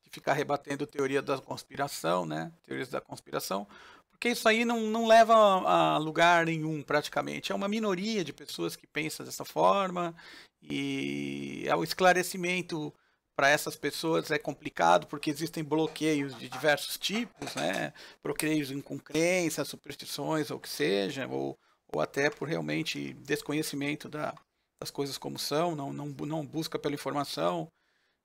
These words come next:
e et cetera e tal. Algumas outras pessoas até acreditam diferente, ou podem acreditar, mas revelam um outro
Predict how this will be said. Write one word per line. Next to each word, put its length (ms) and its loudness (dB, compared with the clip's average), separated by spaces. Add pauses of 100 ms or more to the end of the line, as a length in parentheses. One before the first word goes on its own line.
e 40 -4
et 80 -4
cetera 320 -2
e 40 -20
tal. 360 2
Algumas 380 -2
outras 220 -4
pessoas 400 0
até 200 2
acreditam 600 -2
diferente, 480 -6
ou 60 -4
podem 240 0
acreditar, 540 2
mas 380 -4
revelam 400 2
um 220 -6
outro 360 0